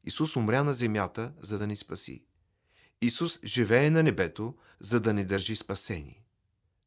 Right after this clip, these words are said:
Той е там за нас. Просто казано, има само две места за греха ви. Или грехът ви е върху вас, или е върху Исус.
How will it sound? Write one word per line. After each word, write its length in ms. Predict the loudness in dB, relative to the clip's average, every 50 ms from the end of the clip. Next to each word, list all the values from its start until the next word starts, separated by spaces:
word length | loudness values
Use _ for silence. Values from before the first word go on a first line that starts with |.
| _ _
Той 140 | -6 -4 -4
е 100 | -4 -4
там 260 | -4 -4 -4 -6 -8
за 160 | -10 -10 -10
нас. 400 | -8 -10 -10 -12 -14 -14 -14 -16 _ _ _ _ _ _ _ _ _ _ _ _ _ _ _ _ _ -10
Просто 300 | -8 -8 -6 -6 -2 4
казано, 540 | 4 4 6 4 2 -2 -4 -4 -6 -8 -10 _ _ _ _ _ _ -2
има 200 | 0 0 0 0
само 260 | 2 2 2 2 2
две 200 | 2 2 2 2
места 300 | 2 2 -2 -2 -2 -2
за 140 | -2 -2 -2
греха 340 | -2 -2 -4 -4 -2 -4 -4
ви. 200 | -4 -6 -14 -18 _ _ _ _ _ _ _ _ _ _ -4
Или 300 | -2 0 2 2 0 0
грехът 400 | 0 -2 -2 -2 0 -2 -2 -2
ви 140 | 0 0 0
е 80 | 0
върху 460 | 0 0 0 2 2 2 2 -2 -2 -2
вас, 460 | -2 -2 -4 -4 -6 -10 -12 -14 _ _ _ _ _ _ _ _ 0
или 440 | 2 4 6 8 8 6 6 4 -2 -2 0
е 260 | 0 0 0 -2 -4 -4
върху 320 | 0 0 0 0 0 -4
Исус. 320 | -4 -4 -4 -6 -8 -8